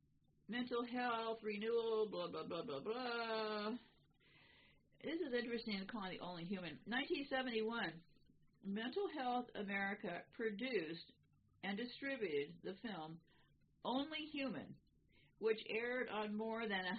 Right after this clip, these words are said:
hundred fifty television stations to improve public understanding of mental illness and public acceptance of persons with mental illness. So you want to look for a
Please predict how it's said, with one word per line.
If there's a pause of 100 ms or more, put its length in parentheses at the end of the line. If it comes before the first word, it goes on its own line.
hundred
fifty
television
stations (560)
to
improve
public (160)
understanding (120)
of
mental
illness (560)
and (160)
public
acceptance (200)
of
persons (160)
with (160)
mental
illness. (400)
So
you
want
to
look
for
a